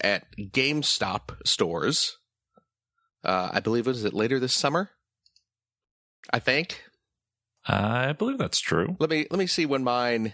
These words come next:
Speaker 2: Uh, summer of twenty nineteen.
Speaker 1: Yeah, summer twenty nineteen. Okay. And it was available originally, uh,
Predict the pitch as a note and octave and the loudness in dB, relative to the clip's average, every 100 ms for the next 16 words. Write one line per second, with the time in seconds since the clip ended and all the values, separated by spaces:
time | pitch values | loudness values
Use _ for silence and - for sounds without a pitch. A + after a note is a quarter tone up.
0 | - A2+ G#2 D3 D#3 D3+ A2+ - C#3+ C#3+ | 0 2 2 2 2 0 0 0 0 2
1 | C3+ A#2+ - F3 A2+ - B2 C#3+ D3+ C#3+ | 0 -2 0 0 0 0 0 2 2 2
2 | C#3 C3 - - - C3+ - - - _ | 0 0 0 0 2 2 2 -4 -6 _
3 | - - - - - - - - C3+ C#3 | -20 -20 -18 -16 -16 -16 -6 0 2 4
4 | C3+ C3+ - C#3+ C3 A#2 C3 F#3 A#3 B3 | 2 0 0 0 0 -6 0 2 2 2
5 | F#3+ C#3 C#3+ C#3+ B2+ B2 A#2+ - A#2 A#2+ | 0 2 2 2 2 2 2 2 0 0
6 | A3 F4 - G2+ F#2+ F2 F2 G2 - _ | -2 0 0 0 2 0 0 -2 -10 _
7 | _ _ _ - G#2+ G2+ G2 | _ _ _ 0 2 2 2